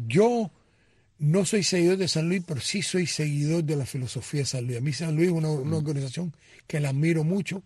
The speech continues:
Speaker 1: Si has estado en el, en el, en el estadio
Speaker 2: No,
Speaker 1: de
Speaker 2: en Busch
Speaker 1: San Luis,
Speaker 2: Stadium, espectacular.
Speaker 1: espectacular.
Speaker 2: Yo creo que los mejores fanáticos del
Speaker 1: Sin
Speaker 2: béisbol
Speaker 1: duda,
Speaker 2: están en
Speaker 1: sin,
Speaker 2: San Luis.
Speaker 1: sin duda, sin duda, sin duda.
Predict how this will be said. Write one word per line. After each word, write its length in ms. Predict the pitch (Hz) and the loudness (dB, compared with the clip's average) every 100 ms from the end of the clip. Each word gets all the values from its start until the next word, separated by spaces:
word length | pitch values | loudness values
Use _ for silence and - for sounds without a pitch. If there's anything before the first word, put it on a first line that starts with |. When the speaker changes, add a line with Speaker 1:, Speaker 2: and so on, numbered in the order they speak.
| _ _ - _ _ _ _ | _ _ -20 _ _ _ _
Speaker 1:
Si 160 | - 170 | -4 0
has 100 | 147 | 2
estado 420 | 156 - 175 165 | 2 0 0 0
en 100 | 156 | 0
el, 220 | 147 139 139 | -2 -2 -2
en 140 | 143 | -2
el, 80 | 127 | -2
en 220 | 139 139 | -2 -2
el 100 | 135 | -4
estadio 240 | 123 127 - | 2 4 4
Speaker 2:
No, 40 | |
Speaker 1:
de 80 | 147 | 4
Speaker 2:
en 100 | 113 | 4
Busch 120 | 127 | 4
Speaker 1:
San 80 | 156 | 4
Luis, 80 | 160 | 4
Speaker 2:
Stadium, 200 | 139 135 | 4 2
espectacular. 640 | 120 117 - 107 104 107 98 | 0 0 0 0 4 2 2
Speaker 1:
espectacular. 640 | 160 135 147 139 175 196 | -2 -2 -6 0 2 4
Speaker 2:
Yo 60 | - | 6
creo 160 | 160 156 | 6 6
que 60 | |
los 100 | 143 | 4
mejores 240 | 113 131 156 | 4 4 2
fanáticos 460 | - 135 143 147 123 | 2 2 2 2 2
del 100 | 113 | 4
Speaker 1:
Sin 40 | |
Speaker 2:
béisbol 280 | 104 160 180 | 4 6 6
Speaker 1:
duda, 120 | 180 | 6
Speaker 2:
están 180 | 104 135 | 4 2
en 60 | 143 | 4
Speaker 1:
sin, 60 | |
Speaker 2:
San 100 | 113 | 2
Luis. 160 | 107 87 | 2 0
Speaker 1:
sin 160 | 170 160 | 0 2
duda, 220 | 139 101 | 0 -2
sin 200 | - 160 | -4 -2
duda, 220 | 165 143 | 0 0
sin 160 | 123 156 | -2 0
duda. 320 | 208 180 127 | 2 2 -2